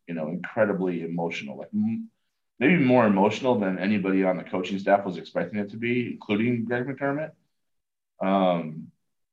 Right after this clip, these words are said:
but it just kinda shows you, like, this team doesn't really, like, they didn't really buy into the idea that this was, like, a low expectation, um, rebuilding year where they could just kind of,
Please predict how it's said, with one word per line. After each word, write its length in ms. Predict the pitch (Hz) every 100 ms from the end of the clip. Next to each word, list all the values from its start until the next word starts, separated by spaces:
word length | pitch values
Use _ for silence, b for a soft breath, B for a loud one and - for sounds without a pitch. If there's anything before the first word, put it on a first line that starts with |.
| _ _ _
but 120 | 120 139
it 80 |
just 160 | 165 175
kinda 200 | 208 170
shows 260 | - 165 170
you, 60 |
like, 120 | 147 147
this 180 | 160
team 240 | - 156 151
doesn't 280 | 135 135 120
really, 460 | 127 120 - - b b _ _ 123
like, 80 |
they 80 | 127
didn't 180 | 180 170
really 140 | 170
buy 360 | 139 101 104 117
into 640 | 120 123 117 - 107 104
the 600 | 95 98 95 87 85 85 - _ _ _ _ _ _ -
idea 600 | 98 92 98 101 95 90
that 500 | 87 85 82 - - _ _ _ _
this 200 | 95 95
was, 80 | 95
like, 120 | 95
a 60 | 87
low 340 | 90 98 92
expectation, 1300 | 87 87 90 - 98 92 - 90 87 85 80 80 78 - -
um, 380 | 90 85 82 80
rebuilding 720 | 92 92 92 92 90 90 87
year 360 | 87 85 85 82
where 200 | 85 85
they 100 | 87
could 120 | 87
just 200 | 85 -
kind 160 | 90 87
of, 280 | 82 85